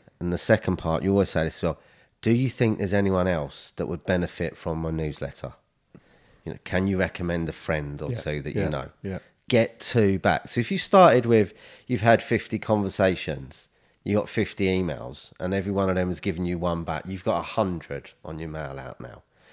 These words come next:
Speaker 1: People that you can talk to in a sandbox, in a safe environment.
Speaker 2: Yeah. People that wanna help.
Speaker 1: <clears throat> People that wanna help, right? And they're happy to help.
Speaker 2: Yeah.
Speaker 1: Everyone starts like that. And it starts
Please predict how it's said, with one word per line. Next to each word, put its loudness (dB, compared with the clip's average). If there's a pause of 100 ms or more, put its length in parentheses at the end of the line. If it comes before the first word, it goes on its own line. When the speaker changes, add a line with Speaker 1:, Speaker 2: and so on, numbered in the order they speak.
(220)
Speaker 1:
People 0
that 2
you -4
can 0
talk 0
to -2 (240)
in 2
a 2
sandbox, 4
in 0
a 0
safe 2
environment. 4
Speaker 2:
Yeah. -20 (160)
People 6
that 6
wanna 8
help. 6
Speaker 1:
<clears throat> -14
People 12
that 10
wanna 10
help, 8 (180)
right? -4
And 12
they're 12
happy 6
to -6
help. 0
Speaker 2:
Yeah. 2
Speaker 1:
Everyone 8
starts 8
like 6
that. -4 (440)
And 8
it 4
starts 10